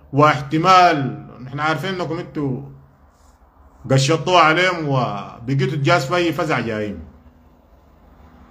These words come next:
واحتمال يجيهم فزع وما عارف ليه.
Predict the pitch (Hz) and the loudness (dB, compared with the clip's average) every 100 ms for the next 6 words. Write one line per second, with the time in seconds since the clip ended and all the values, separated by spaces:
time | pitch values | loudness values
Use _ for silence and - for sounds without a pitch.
0 | - _ - - - - 131 135 165 180 | -20 _ -20 -20 -20 -4 -2 0 2 4
1 | 185 160 175 156 175 170 165 143 - - | 4 2 -2 -2 -2 2 2 0 -4 -20
2 | - 127 170 175 180 165 139 165 202 | -12 -2 2 4 2 0 -4 -4 -6